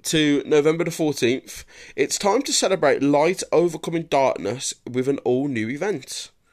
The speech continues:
Does it tell us what? Absolutely not.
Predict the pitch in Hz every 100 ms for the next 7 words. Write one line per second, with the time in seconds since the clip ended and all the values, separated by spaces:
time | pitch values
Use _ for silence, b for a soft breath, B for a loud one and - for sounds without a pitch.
0 | b b b b b b _ - 131 117
1 | - 123 117 113 117 135 - - - -
2 | 120 117 - 120 123 143 156 151 120 -